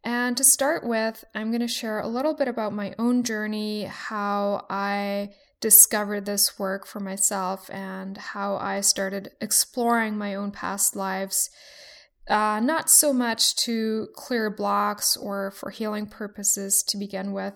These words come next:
I was just very curious, and I just wanted to learn more about my own past lives and what is possible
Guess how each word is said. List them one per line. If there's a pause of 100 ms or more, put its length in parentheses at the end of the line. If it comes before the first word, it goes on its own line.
I
was
just (100)
very
curious,
and
I
just
wanted
to
learn
more (640)
about
my
own
past
lives
and
what
is
possible